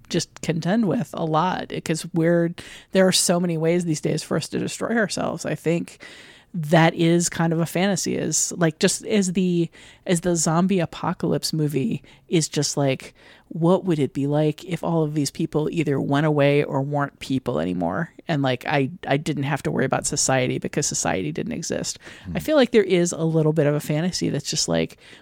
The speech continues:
Speaker 1: what if this entire city was just flattened, just leveled? What if this was all gone?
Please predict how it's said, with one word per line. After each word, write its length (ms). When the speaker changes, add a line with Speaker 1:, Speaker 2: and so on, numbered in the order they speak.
Speaker 1:
what 180
if 120
this 180
entire 400
city 300
was 180
just 260
flattened, 800
just 200
leveled? 400
What 100
if 100
this 160
was 120
all 280
gone? 520